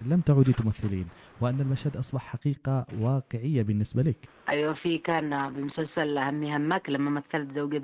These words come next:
Speaker 2: زخيم، ويوم ما ماتت بنتي نورية
Speaker 1: مم.
Speaker 2: وقتلها ابن الشيخ طفاح اللي هو الشيخ عوض، ابن الشيخ طفاح. فذاك اليوم كان المفترض أنه يكون زفاف ابنتي نورية.
Speaker 1: أيوة.
Speaker 2: فكان المشهد، آه، يعني على الورق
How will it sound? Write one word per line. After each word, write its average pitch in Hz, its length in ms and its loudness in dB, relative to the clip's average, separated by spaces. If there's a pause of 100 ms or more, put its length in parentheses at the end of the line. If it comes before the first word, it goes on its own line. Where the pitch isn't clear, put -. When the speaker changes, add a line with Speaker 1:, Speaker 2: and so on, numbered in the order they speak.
Speaker 2:
زخيم، 190 480 0
ويوم 151 320 0
ما 151 100 0
ماتت 156 360 0
بنتي 143 400 -2
نورية 156 500 0 (160)
Speaker 1:
مم. 113 80 -18 (440)
Speaker 2:
وقتلها 156 460 -2
ابن 151 140 -6
الشيخ 147 300 -8
طفاح - 720 -4 (140)
اللي 131 160 -4
هو 143 40 -2
الشيخ - 280 -6
عوض، 131 260 -4 (800)
ابن 131 140 -2
الشيخ 143 260 -4
طفاح. - 580 -2
فذاك 135 720 -4
اليوم 175 280 -2
كان 170 180 -2
المفترض 175 520 -4
أنه 156 180 -2
يكون 170 260 -4
زفاف 156 340 -2
ابنتي 165 400 -2
نورية. 175 440 0 (680)
Speaker 1:
أيوة. 95 280 -12
Speaker 2:
فكان 151 1500 0
المشهد، 202 640 -4
آه، 147 640 -2
يعني 147 300 -2
على 156 160 2
الورق 214 480 -2